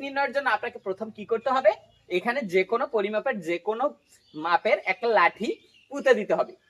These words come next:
দিয়ে দিলাম, দেখতে পাচ্ছেন একটা লাঠি পুঁতে দিয়ে দিলাম। তো লাঠিটি থেকে অবশ্যই সূর্যের বিপরীতে একটা শ্যাডো কিংবা ছায়া পড়বে। ধরে নিলাম ছায়াটি, আচ্ছা, ছায়া পড়েছে এটি।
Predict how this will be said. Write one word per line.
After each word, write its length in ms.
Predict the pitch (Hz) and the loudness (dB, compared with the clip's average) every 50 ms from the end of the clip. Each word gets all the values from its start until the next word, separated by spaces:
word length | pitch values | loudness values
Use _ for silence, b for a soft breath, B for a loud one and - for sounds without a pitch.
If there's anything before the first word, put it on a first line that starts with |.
| _ _ _ _ _ _ _ _ _ - 190 | _ _ _ _ _ _ _ _ _ -12 -6
দিয়ে 140 | 262 269 | -4 -4
দিলাম, 260 | 247 233 240 226 214 214 220 - _ _ - 156 | -2 0 0 0 0 0 -2 -12 _ _ -6 -4
দেখতে 220 | 185 196 - 220 | -4 -2 0 0
পাচ্ছেন 300 | 196 208 202 - 196 180 180 190 202 _ _ _ _ _ _ _ _ _ - | 0 -2 -2 -4 -8 -12 -12 -14 -20 _ _ _ _ _ _ _ _ _ -8
একটা 200 | 156 - - 175 | -6 -4 0 2
লাঠি 280 | 165 160 - 196 233 - - - _ _ - - - | 2 2 2 0 -4 -8 -8 -12 _ _ -20 -14 -10
পুঁতে 200 | 349 320 - 277 214 | -4 0 2 2 4
দিয়ে 120 | 202 180 156 | 4 2 2
দিলাম। 220 | 147 123 110 - - _ _ _ _ _ _ _ - | 0 -6 -10 -10 -12 _ _ _ _ _ _ _ 2
তো 60 | 214 214 214 | 4 4 4
লাঠিটি 460 | 202 196 170 165 170 196 240 233 302 302 | 4 4 6 4 4 4 0 -10 -8 -4
থেকে 280 | 240 330 311 - 247 202 240 - - _ _ _ | -2 -2 0 0 0 -2 -2 -2 -4 _ _ _
অবশ্যই 520 | - 165 180 202 285 302 - - 320 320 302 | 2 4 4 4 2 0 -2 -4 -8 -8 -8
সূর্যের 380 | - - 269 269 220 285 277 240 | -10 -12 -12 -8 -4 -4 -4 -4
বিপরীতে 360 | 262 240 240 262 254 220 269 | -6 -8 -8 -6 -4 -4 -4
একটা 180 | 262 - 269 247 | -4 -2 -4 -8
শ্যাডো 520 | - - - - 247 214 214 202 220 233 277 - _ _ _ _ | -8 -10 -10 -4 0 0 0 2 0 -2 -2 -4 _ _ _ _
কিংবা 200 | - 233 226 240 | -8 -6 -4 -4
ছায়া 360 | 254 - - - 233 233 233 233 | -6 -6 -2 -2 0 2 2 2
পড়বে। 300 | - 226 202 185 196 214 - _ _ _ _ _ _ _ _ _ _ _ _ _ _ _ _ _ _ _ _ _ - | 0 0 0 0 -4 -6 -10 _ _ _ _ _ _ _ _ _ _ _ _ _ _ _ _ _ _ _ _ _ -4
ধরে 180 | 170 208 254 | -2 0 0
নিলাম 320 | 254 254 247 240 254 381 370 - - - | 0 -2 -2 -2 -2 -2 -4 -8 -10 -4
ছায়াটি, 380 | 240 185 190 196 - 294 370 - _ _ _ _ _ _ _ _ _ _ _ _ _ _ _ _ _ _ _ _ _ _ - | 0 2 2 2 0 -2 -12 -14 _ _ _ _ _ _ _ _ _ _ _ _ _ _ _ _ _ _ _ _ _ _ -10
আচ্ছা, 160 | 165 - - | -8 -8 -8
ছায়া 240 | 156 - 214 208 208 | -4 2 6 6 6
পড়েছে 320 | 196 202 190 165 156 - 147 | 6 4 0 -2 -4 -6 -8
এটি। 180 | 131 117 - | -10 -10 -12